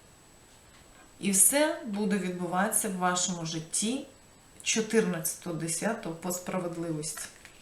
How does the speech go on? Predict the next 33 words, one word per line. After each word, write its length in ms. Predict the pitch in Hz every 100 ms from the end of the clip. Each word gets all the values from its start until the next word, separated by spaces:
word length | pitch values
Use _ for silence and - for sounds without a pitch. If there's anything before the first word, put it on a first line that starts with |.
| - - - - - - - - - - -
Якщо 340 | 202 220 285
ви 140 | 269 240
мене, 280 | 240 240 208
ви 180 | 208 240
не 100 | 233
мали 260 | 226 202 180
розуміння 600 | 175 180 180 175 160 156 151 175
до 80 | 190
цього, 540 | - 170 151 156 190 - - - - - - - -
інтуїція 800 | 208 190 233 247 247 226 208 190 202
у 40 |
вас 300 | 196 196 190
дуже 400 | 180 202 175 170
добре 260 | 156 147 147
працює. 440 | 151 131 - - - - - - - - - - - -
Не 60 | 202
мали 240 | 240 240
розуміння, 600 | 214 202 196 202 190 185
що 240 | 185 - 214
вам 300 | 175 160 160
робити 420 | 151 147 147 151 165
і 40 |
як 160 | 160 160
вам 160 | 165 180
діяти, 400 | 233 269 269 190
то 180 | -
вищі 540 | 196 190 190 226 - 220
сили 280 | - 214 196
вам 200 | 196 190
говорять 480 | 196 196 185 180
про 140 | - 185
те, 220 | 214 214
що 380 | - - 139